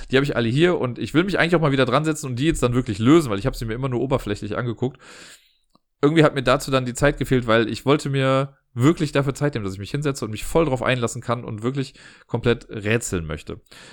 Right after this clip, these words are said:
Das war, ja, ziemlich beeindruckend irgendwie und in der Form hatte ich das bis dato halt einfach auch noch nicht gesehen, äh, oder erlebt, dass das mit so wenig Material und so simpel gestrickt einfach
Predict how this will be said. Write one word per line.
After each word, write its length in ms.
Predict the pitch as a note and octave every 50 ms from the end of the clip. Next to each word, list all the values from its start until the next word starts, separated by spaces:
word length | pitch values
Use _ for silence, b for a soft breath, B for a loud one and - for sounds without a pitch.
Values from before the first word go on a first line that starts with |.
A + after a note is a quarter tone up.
| B B
Das 200 | B G#2+ - -
war, 520 | A2 G#2+ A#2+ D3 D#3+ E3 F3+ F3 - _ _ _ _ _ _ _ _ _ _ _ _ _ _
ja, 260 | C3 D#3+ F3 A#2 - -
ziemlich 260 | - D#3 D#3+ D3 -
beeindruckend 540 | - - C3+ C#3 B2 A2+ G#2 - - G2+ -
irgendwie 260 | - A2 A#2+ C#3 C#3
und 160 | A#2 A2+ A2
in 120 | A#2 A2
der 180 | G#2 B2 D3 E3+
Form 280 | - - D3+ C#3 C3+ C#3
hatte 160 | C#3+ C#3+ C#3+
ich 60 | -
das 160 | - B2 -
bis 160 | - A#2 -
dato 520 | - A#2 A2+ B2+ C#3 - - C3+ B2+ A#2+ -
halt 160 | - G#2 -
einfach 220 | - - A#2 B2+ -
auch 100 | - A2+
noch 100 | A2+ A2+
nicht 220 | A2 A2+ - -
gesehen, 420 | - A2 G2+ A2 G#2+ G#2+ G#2+ A2 - B B B B B B B B -
äh, 160 | A2 G#2 G#2
oder 240 | G2+ - A2+ A2 G2+
erlebt, 300 | A#2 A#2+ C#3+ B2 - -
dass 100 | G2 F#2+
das 140 | G#2 F#2+ -
mit 160 | G#2+ G2+ -
so 320 | A2+ G#2+ G#2 G2+ G2 G#2
wenig 320 | B2 D3+ F3+ F3+ E3 - C3+
Material 580 | C3+ C3+ - B2 A#2+ A2 G#2+ A2 A#2+ A#2+ A#2+
und 160 | - - A2
so 180 | G2+ A2 B2+ C#3
simpel 400 | B2 G2+ A2 C3 D#3 F3+ - C#3
gestrickt 360 | B2+ B2 - - C3 B2+ -
einfach 320 | - A2+ A2+ B2+ A#2 -